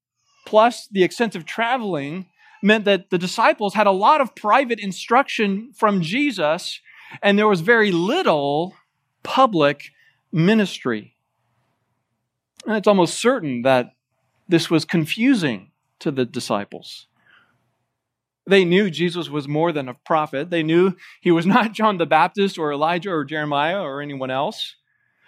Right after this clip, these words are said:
They knew, as Peter himself confessed, that Jesus is the Christ, the Messiah, the Son of the living God. They were not confused on that issue. The reason for their confusion is that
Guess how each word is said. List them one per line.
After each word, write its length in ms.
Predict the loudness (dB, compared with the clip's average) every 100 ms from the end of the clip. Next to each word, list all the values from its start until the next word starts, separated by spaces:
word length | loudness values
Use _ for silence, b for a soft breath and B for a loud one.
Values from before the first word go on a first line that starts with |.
| 2
They 180 | 4 4
knew, 380 | 2 2 2
as 240 | 0 -2 -4
Peter 260 | -2 0
himself 600 | -2 -4 2 2 2 -4
confessed, 640 | -8 -6 0 2 2 0 2
that 220 | 0 0
Jesus 600 | -4 -2 -2 0 -2 -4 -4
is 240 | -2 0
the 80 | -2
Christ, 800 | -2 0 2 0 -4 -10 -18 _ _ _ _
the 80 | 2
Messiah, 640 | 2 0 0 2 2 0
the 100 | -2
Son 400 | -4 -2 0 -2
of 140 | -2 -2
the 80 |
living 300 | 0 0 0
God. 500 | 2 2 0 -4 -8 _ _ _ _ _ _ _ _ _ _ _
They 60 | -2
were 140 | 2
not 200 | 0 0
confused 500 | -2 -2 -2 -2 2
on 340 | 2 0 -8 -2
that 280 | 2 2 0 -6
issue. 460 | -10 -10 -10 -10 -12 _ _ _ _ _ _ _ _ _ 0
The 160 | 2
reason 480 | 2 2 0 -2 -4
for 160 | -2 0
their 100 | 0
confusion 800 | -2 -6 -6 -4 -2 -2 -4 -4
is 140 | 0
that 180 | 2